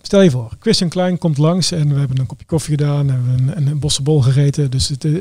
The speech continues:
de, het ijs is gebroken en hij zit hier aan tafel, eh, naast jou, Robert. Ehm, wat, welke vraag zou je hem stellen, Christian, op, op integratiegebied zou ik echt super graag dat en dan dat nog erbij willen hebben?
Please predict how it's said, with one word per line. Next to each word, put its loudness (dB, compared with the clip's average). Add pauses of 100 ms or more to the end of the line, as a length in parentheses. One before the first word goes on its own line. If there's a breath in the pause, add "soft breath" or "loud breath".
(140)
de, -4
het -4
ijs 2
is 0
gebroken 2
en 0
hij 2
zit 0
hier 0
aan -2
tafel, -4
eh, -8 (180)
naast -8
jou, -4
Robert. -2
Ehm, -2 (140)
wat, -4
welke -2
vraag 0
zou 2
je 4
hem 6
stellen, 0
Christian, 2
op, -8 (180)
op -8
integratiegebied 2
zou -4
ik -2
echt -4
super -2
graag 2
dat 2
en 2
dan 2
dat 0
nog 0
erbij -6
willen -8
hebben? -8